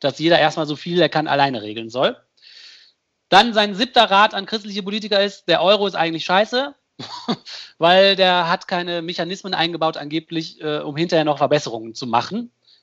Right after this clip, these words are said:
Und deswegen widerspricht es auch seinem super Prinzip. Achter Tipp für christliche Politiker.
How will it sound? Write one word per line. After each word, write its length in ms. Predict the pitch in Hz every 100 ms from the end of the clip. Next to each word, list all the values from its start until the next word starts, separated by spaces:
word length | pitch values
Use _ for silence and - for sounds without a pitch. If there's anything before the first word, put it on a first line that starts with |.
| _
Und 80 | 139
deswegen 280 | 156 170 170
widerspricht 420 | 160 156 180 175
es 80 | 151
auch 240 | 147 160
seinem 360 | - 143 143 139
super 300 | 160 156 135
Prinzip. 500 | - 131 - 113 - _ - - - - - _ _ _
Achter 320 | - 196 - 165
Tipp 220 | 190 -
für 160 | 165
christliche 440 | 156 175 175 151 156
Politiker. 640 | 151 147 139 160 190 247